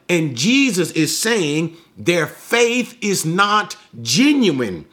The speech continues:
You see, okay, to believe in Jesus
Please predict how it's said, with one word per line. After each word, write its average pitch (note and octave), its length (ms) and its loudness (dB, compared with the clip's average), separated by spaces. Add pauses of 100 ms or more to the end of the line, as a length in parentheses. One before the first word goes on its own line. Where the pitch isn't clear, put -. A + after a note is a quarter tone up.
(600)
You E3 140 0
see, F3+ 180 -2
okay, B2+ 300 -4 (880)
to E3 100 0
believe A#3 420 2
in G#3+ 160 0
Jesus C3+ 600 -2